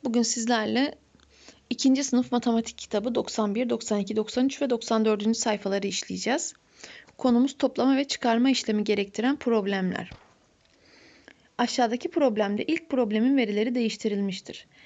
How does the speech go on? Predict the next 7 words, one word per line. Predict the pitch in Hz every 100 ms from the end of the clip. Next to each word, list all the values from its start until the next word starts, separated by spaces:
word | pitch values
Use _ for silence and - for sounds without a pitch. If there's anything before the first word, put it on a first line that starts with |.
| - -
İnceleyelim | 226 220 226 247 320 311
ve | 220
çözüm | 220 214 254 277
basamaklarından | 240 208 196 196 196 196 208 -
eksik | 185 - -
olanları | 214 196 202 269
tamamlayalım. | 247 208 196 190 180 -